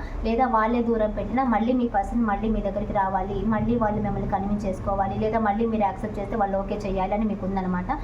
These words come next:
మళ్ళీ మీ పర్సన్ మళ్ళీ మీ దగ్గరికి రావాలి, ఆ, మళ్ళీ, మళ్ళీ మీరు కలవాలని కోరుకుంటున్నారు. ఇక్కడ వేరే వ్యక్తులు అంటే ఎప్పటికైనా ఈ రిలేషన్ బాగుపడుతుంది, ఎప్పటికైనా ఈ పర్సన్ బా-, ఆ, ఎ-, ఎప్పటికైనా ఈ పర్సన్, ఆ, బా-, బాగా చూసుకుంటారు, ఎప్పటికైనా మారతారు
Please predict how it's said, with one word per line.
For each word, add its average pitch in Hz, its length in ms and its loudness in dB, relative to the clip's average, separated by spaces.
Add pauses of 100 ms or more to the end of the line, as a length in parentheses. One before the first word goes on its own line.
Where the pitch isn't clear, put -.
(280)
మళ్ళీ 247 260 4
మీ 294 120 4
పర్సన్ 226 340 0
మళ్ళీ 226 280 2
మీ 220 120 0
దగ్గరికి 214 340 0
రావాలి, 214 460 2 (400)
ఆ, 226 140 4
మళ్ళీ, 240 400 2
మళ్ళీ 226 240 2
మీరు 262 180 4
కలవాలని 233 520 0
కోరుకుంటున్నారు. 185 360 -2 (2000)
ఇక్కడ 254 500 2
వేరే 247 300 4
వ్యక్తులు 262 320 2
అంటే 269 240 2
ఎప్పటికైనా 339 520 2
ఈ 294 40 4
రిలేషన్ 262 400 2
బాగుపడుతుంది, 214 760 0 (140)
ఎప్పటికైనా 285 420 2
ఈ 277 60 2
పర్సన్ 226 360 0
బా-, 208 220 2
ఆ, 202 280 -2
ఎ-, 233 160 2
ఎప్పటికైనా 277 360 0
ఈ 240 120 2
పర్సన్, 226 400 0 (520)
ఆ, 214 180 2
బా-, 214 380 2
బాగా 226 340 2
చూసుకుంటారు, 208 540 -2
ఎప్పటికైనా 262 440 0
మారతారు 196 640 0